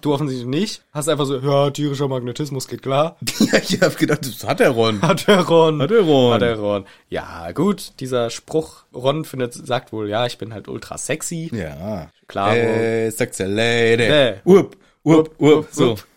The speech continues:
Speaker 2: Scheiße, irgendwie sechs Jahre zu später. <laughs>
Speaker 1: <laughs> Sechs? Ich glaub, deutlich mehr.
Speaker 2: Ist schon so lange her mit Sexy Gangnam Style.
Speaker 1: So, wie heißt das Lied?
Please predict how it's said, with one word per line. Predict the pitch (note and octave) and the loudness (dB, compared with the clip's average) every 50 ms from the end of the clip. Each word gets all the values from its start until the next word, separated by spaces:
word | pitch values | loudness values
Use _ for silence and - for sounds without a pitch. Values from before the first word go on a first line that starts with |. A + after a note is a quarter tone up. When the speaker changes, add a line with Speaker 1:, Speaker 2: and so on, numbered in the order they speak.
| _ _ _ _ _ | _ _ _ _ _
Speaker 2:
Scheiße, | - - - B1+ D#2+ - - F2 | -12 -8 -6 -6 -6 -6 -8 -8
irgendwie | G2 G2+ G2 G2 G2 G2 | -8 -8 -8 -8 -10 -8
sechs | - A2 G#2+ - | -8 -6 -6 -6
Jahre | - G2+ G2+ F#2 | -6 -8 -8 -6
zu | - A2 | -6 -8
später. | - - - - C#3 - D#3+ - - - | -8 -8 -4 -4 -2 -2 -2 -2 -4 -8
<laughs> | - - - - - - - _ _ | -10 -12 -14 -16 -18 -20 -20 _ _
Speaker 1:
<laughs> | E3 | -12
Sechs? | - D3 C#3+ C#3 E3 D#3+ C3+ - - - - - | -10 -8 -6 0 0 0 0 0 -6 -14 -16 -18
Ich | C#3 - | -16 -12
glaub, | - C3+ B2 B2 A#2+ | -10 -10 -10 -10 -10
deutlich | - C3 C#3 C#3 - A#2+ - | -8 -8 -8 -8 -10 -14 -14
mehr. | A2+ G#2+ G#2+ G2+ G#2 - _ _ | -12 -12 -10 -12 -12 -14 _ _
Speaker 2:
Ist | - - | -12 -8
schon | - A#2 G#2 | -8 -6 -6
so | A#2+ D#3+ | -4 -4
lange | G#3+ A3+ G3+ | -4 -4 -4
her | F#3+ G3+ G#3+ | -2 -2 -2
mit | G3 - - - | -2 -4 -6 -8
Sexy | - A2 G#2+ - - | -10 -10 -10 -10 -12
Gangnam | - - G#2 G#2 G#2 G2+ G2 | -12 -10 -8 -8 -8 -8 -10
Style. | G2 - - G2 G2 G2 A#2 B2+ - _ _ | -10 -10 -10 -10 -8 -8 -10 -12 -16 _ _
Speaker 1:
So, | _ D#3 E3+ F#3+ G3 G3 | _ -4 -4 -4 -2 -2
wie | F3+ E3+ | -4 -4
heißt | F3+ G3 G3 | -4 -6 -8
das | G3+ G3 - | -12 -8 -6
Lied? | B3 B3+ - - | -6 -6 -6 -10